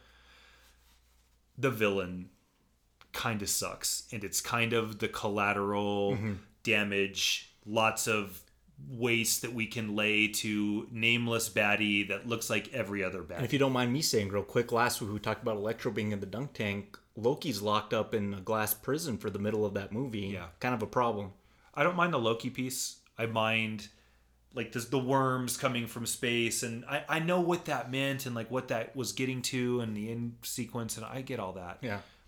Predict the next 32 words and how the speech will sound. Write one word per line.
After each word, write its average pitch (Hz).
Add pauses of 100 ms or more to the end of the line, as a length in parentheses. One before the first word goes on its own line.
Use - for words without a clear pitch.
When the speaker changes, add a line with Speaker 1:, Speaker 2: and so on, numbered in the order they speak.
(300)
Speaker 1:
That's 147
the -
thing 131
that 98
keeps 120
it 120
from 104
making 104 (100)
Speaker 2:
Mm-hmm. 113
Speaker 1:
the 107
top 110
three 117
for 135
me. 135
Speaker 2:
Mm-hmm. 107
Speaker 1:
So -
I'm 147
gonna 160
give 135
you 147
the 120
other 143
version 104
of 92
that 95
Speaker 2:
Okay. 101 (120)
Speaker 1:
that 110
had 98
really 98
great 95
villains, 107
Speaker 2:
Yeah. 107